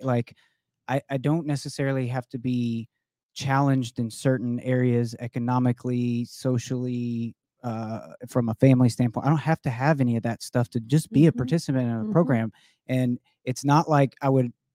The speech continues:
Speaker 1: I would put my child in the program 'cause I want a babysitter,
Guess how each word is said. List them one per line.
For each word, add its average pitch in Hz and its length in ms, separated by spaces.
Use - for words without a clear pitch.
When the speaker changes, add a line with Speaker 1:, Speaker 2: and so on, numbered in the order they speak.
Speaker 1:
I 127 80
would 120 240
put 160 220
my 127 140
child 131 320
in 123 60
the 117 60
program 120 380
'cause 117 160
I 113 60
want 113 180
a - 40
babysitter, 131 640